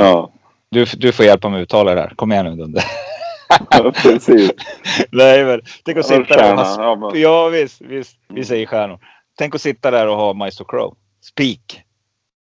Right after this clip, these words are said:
Speaker 1: Ja, men det ska
Speaker 2: Det är
Speaker 1: nog
Speaker 2: bara
Speaker 1: göra.
Speaker 2: blunda, eller hur? Det är bara blunda.
Speaker 1: Mm.
Speaker 2: Ja.
Speaker 1: Ja, men jag vet inte,
Speaker 2: Nej.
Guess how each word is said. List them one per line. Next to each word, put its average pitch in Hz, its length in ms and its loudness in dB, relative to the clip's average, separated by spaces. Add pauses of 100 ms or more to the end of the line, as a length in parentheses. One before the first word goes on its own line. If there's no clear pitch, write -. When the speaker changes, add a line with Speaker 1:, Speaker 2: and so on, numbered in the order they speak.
(280)
Speaker 1:
Ja, 90 240 -8
men 87 160 -16
det 85 100 -14
ska - 140 -12
Speaker 2:
Det 123 60 -10
är - 20 -4
Speaker 1:
nog 127 100 -2
Speaker 2:
bara 123 60 4
Speaker 1:
göra. 113 80 -2
Speaker 2:
blunda, 117 520 0
eller 107 140 -2
hur? 110 180 -2
Det 113 80 -4
är 123 40 -4
bara 117 120 0
blunda. 110 440 -2
Speaker 1:
Mm. 82 140 -18 (2500)
Speaker 2:
Ja. 85 400 -18
Speaker 1:
Ja, 90 260 -12
men 98 180 -20 (400)
jag 104 140 -4
vet 113 80 -10
inte, 110 240 -8
Speaker 2:
Nej. 117 80 4